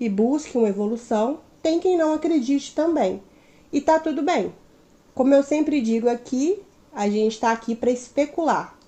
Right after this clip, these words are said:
Fora da Janela sempre trabalha com possibilidades. E pra conversar comigo, eu trouxe a Daniela Monferrari, que ela é uma amiga que adora conversar sobre essas questões comigo.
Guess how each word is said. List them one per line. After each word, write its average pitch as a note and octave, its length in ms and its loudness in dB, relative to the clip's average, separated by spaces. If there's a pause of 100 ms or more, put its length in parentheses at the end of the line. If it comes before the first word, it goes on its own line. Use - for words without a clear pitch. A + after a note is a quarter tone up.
Fora G3 320 -2
da G3+ 80 2
Janela G#3+ 400 0
sempre B3+ 380 -2
trabalha A#3 680 0 (260)
com B3+ 200 0
possibilidades. A#3+ 1200 -4 (560)
E A3+ 60 -4
pra C4+ 180 4
conversar D#4+ 580 2
comigo, B3+ 560 0 (160)
eu A3+ 120 2
trouxe A3+ 360 2
a A3 60 4
Daniela A3 460 4
Monferrari, B3+ 840 -2 (160)
que A3+ 120 -2
ela G3+ 100 2
é G#3 60 0
uma A3 100 2
amiga A3 320 2
que A3+ 140 -4
adora A3+ 420 4
conversar B3 640 0
sobre A3 200 -2
essas G#3+ 280 -4
questões G#3+ 460 -2
comigo. G#3 540 -2